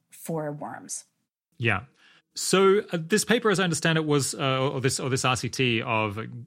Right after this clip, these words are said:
Speaker 2: giving deworming drugs to all of these kids in these schools. It was looking at school attendance. It was looking at, like, maybe test performance. And then they also did some follow-up later on when people were working to see whether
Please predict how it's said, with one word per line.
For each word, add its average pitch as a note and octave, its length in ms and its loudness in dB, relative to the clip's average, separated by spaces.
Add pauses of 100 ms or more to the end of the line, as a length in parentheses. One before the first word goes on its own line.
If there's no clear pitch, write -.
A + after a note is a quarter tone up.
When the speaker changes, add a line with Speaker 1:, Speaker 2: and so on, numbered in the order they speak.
(120)
Speaker 2:
giving C3+ 220 -2
deworming A2+ 500 0
drugs G#2 280 -2
to A2 280 -4
all C#3 120 0
of B2+ 80 2
these A#2 100 -2
kids A2 200 -6
in A2 60 -4
these G2 120 -4
schools. G2 340 -6
It - 60 -6
was B2 100 -2
looking D#3+ 220 2
at A#2+ 100 -2
school A2+ 220 -6
attendance. D3+ 520 -2
It D3+ 40 -4
was C3 180 -2
looking B2 300 -4
at, G#2+ 180 -8
like, A2 140 -6
maybe A#2 180 -4
test B2 220 -4
performance. D3+ 480 -6
And C3+ 240 4
then D#3 160 6
they C#3 100 6
also E3 240 2
did D#3+ 140 0
some C3 100 -4
follow-up C3+ 400 0
later A#2+ 240 0
on A#2+ 140 0
when G#2+ 160 -4
people A2 260 -6
were G2+ 140 -2
working B2 500 0
to A2 80 -2
see A#2 220 0
whether G#2+ 500 0